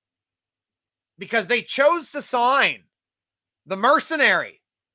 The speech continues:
inside linebacker. Gosh, why is the name escaping me right now? Um, to that huge contract, making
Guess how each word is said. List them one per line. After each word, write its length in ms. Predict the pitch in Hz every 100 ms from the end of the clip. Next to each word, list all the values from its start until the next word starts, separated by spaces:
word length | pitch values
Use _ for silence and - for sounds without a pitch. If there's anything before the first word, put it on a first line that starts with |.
| _ _ _ _ _ _ _ _ _ _ _ _ _ _ _ _ _ _ -
inside 440 | 240 269 277 240
linebacker. 680 | 226 233 254 240 185 - 110 - _ _ _ _ _
Gosh, 300 | 180 151 -
why 140 | 143
is 80 | 156
the 60 | 151
name 240 | 143 147
escaping 440 | 131 - 151 156 139
me 80 | 123
right 200 | 117 113
now? 240 | 104 95 _ _ _ _ -
Um, 480 | 147 147 139 127 107 _ _ _ _ _ _ -
to 100 | 208
that 220 | 220 -
huge 360 | - 285 302 -
contract, 520 | 247 269 254 214 180
making 360 | 220 202 185